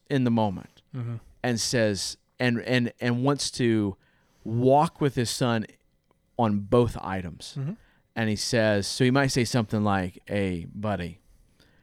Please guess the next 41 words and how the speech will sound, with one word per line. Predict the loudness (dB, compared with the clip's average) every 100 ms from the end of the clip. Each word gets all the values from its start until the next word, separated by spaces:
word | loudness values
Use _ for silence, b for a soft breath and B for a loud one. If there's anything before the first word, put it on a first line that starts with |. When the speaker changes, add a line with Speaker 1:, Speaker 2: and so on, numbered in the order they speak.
| b b
Speaker 1:
what | -2
were | 2
you | 2
thinking? | 2 0 -6 -10 -10
What | -2 0
were, | 2
what | 2
were | 2
you | 2
doing? | 4 4 2
What | 0 0
was, | -2 -2
what | -2
were | -2
you, | -4 -8
oh | -2
man, | 2 2
I | 2
just, | -2 -4 -12 _ _ _ _ _ _ _ _ _ -8
you | -2
know, | -2
I |
just, | -2 -4 -6
I |
just | -6 -2
wanted, | -2 -2
it | -4
was | -4 -4 -6
just | -6 -4
a |
rush | 4 4 4 0 -6
and | -4
I, | -2 -4 -4
you | -2
know, | -2 0
whatever. | 2 2 2 -2 b b b b _ -10
Oh | -4
man, | -2 -2 -4 -8 -4
man, | -2
I'm, | -2 -2
I'm, | -4 -6